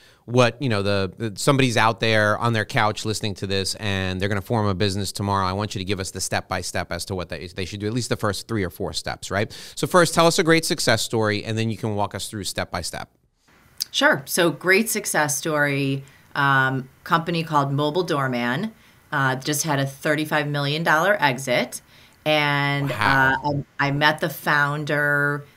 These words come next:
Speaker 2: He was in his twenties. He's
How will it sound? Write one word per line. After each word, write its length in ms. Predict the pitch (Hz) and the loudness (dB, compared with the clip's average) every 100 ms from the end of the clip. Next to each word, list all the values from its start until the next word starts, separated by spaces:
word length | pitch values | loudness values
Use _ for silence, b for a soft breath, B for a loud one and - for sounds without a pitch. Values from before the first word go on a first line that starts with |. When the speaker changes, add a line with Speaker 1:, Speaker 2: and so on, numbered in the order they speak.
| b b _ _ | b b _ _
Speaker 2:
He 160 | - 147 | -6 -2
was 400 | 135 131 - - _ _ _ - | -2 -2 -4 -8 _ _ _ -6
in 120 | 135 | -4
his 140 | 135 | -4
twenties. 720 | - - 147 131 147 226 233 - _ _ - | -6 -2 0 0 0 -2 -2 -8 _ _ -4
He's 380 | 151 135 - | -2 0 -2